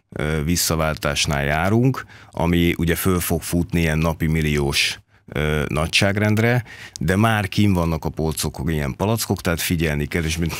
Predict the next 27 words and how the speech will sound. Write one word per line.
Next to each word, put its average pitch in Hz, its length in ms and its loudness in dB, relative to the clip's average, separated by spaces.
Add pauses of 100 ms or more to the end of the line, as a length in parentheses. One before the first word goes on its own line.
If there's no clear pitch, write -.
(100)
mondtam, 90 420 0
engem 80 240 0
mindig 82 320 2 (180)
figyelmeztetnek 82 960 0
rá, 85 200 2
hogy 85 260 0
vigyázat, 90 680 0
itt 85 200 -2
már 82 180 0
öt-, 87 160 -2
mert 82 160 0
egyébként 90 280 0
kifizeti 82 500 0
az 78 140 0
ember 78 200 -2
az 73 120 -2
ötven 76 280 -2
forintot 73 480 -2
a 73 40 -2
vásárlásnál. 71 1000 0 (600)
Úgyhogy, 92 320 2
ö, 90 100 2 (100)
nézni 98 480 4
kell 104 360 2
ezt - 340 -4
a 85 40 0
bizonyos, 85 580 -2